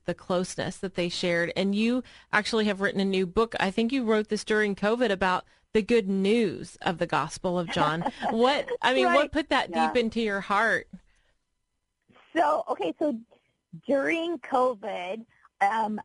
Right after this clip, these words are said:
Speaker 2: Discovering Joy in Philippians came out.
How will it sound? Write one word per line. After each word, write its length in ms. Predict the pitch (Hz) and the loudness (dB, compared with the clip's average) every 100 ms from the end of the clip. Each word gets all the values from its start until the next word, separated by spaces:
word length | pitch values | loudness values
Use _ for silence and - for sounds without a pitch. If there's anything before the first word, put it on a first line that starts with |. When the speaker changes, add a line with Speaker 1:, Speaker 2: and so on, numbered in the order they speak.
| - 190 | -8 -4
Speaker 2:
Discovering 1000 | 269 - - 269 240 302 311 294 226 170 | -4 -4 0 2 2 -2 -4 -4 -10 -6
Joy 380 | - 196 277 294 | -2 0 0 0
in 120 | 262 - | -2 -8
Philippians 560 | 214 247 - 247 185 175 _ | -8 -8 -8 -10 -12 -14 _
came 220 | 233 165 156 | -12 -10 -4
out. 340 | 147 156 - | -2 0 -2